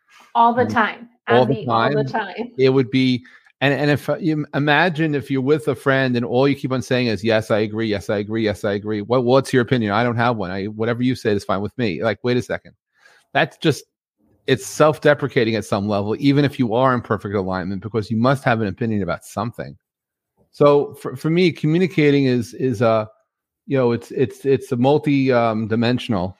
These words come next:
Speaker 2: There are multiple layers to it. It's not a flat piece of paper. It's not two-dimensional, but there are multi dimensions to it. And,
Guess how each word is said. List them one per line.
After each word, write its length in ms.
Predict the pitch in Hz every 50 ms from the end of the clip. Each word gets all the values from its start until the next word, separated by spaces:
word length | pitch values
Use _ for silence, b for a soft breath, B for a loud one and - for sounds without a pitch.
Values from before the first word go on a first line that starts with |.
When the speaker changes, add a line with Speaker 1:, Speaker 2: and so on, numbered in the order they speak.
| _
Speaker 2:
There 240 | - - 113 113 120
are 20 | 120
multiple 460 | 120 120 131 131 - 123 120 113 107
layers 380 | 110 110 117 117 113 107 -
to 180 | - - 107 101
it. 60 | 95
It's 120 | 98 95 -
not 160 | 120 113 110
a 40 | -
flat 500 | - - 113 110 104 104 92 - - -
piece 200 | - 113 98 101
of 80 | 104
paper. 440 | - 117 110 113 107 - 117 110 104
It's 160 | 98 - -
not 260 | - 104 98 - -
two-dimensional, 640 | - - 127 117 110 110 104 104 107 - 117 110 107
but 140 | 98 101 95
there 100 | 110 104
are 20 |
multi 320 | 110 117 120 117 - 127
dimensions 540 | 113 110 107 104 98 101 - - 92 92 -
to 220 | - - 98 92 92
it. 120 | 85 92
And, 220 | 98 90 92 98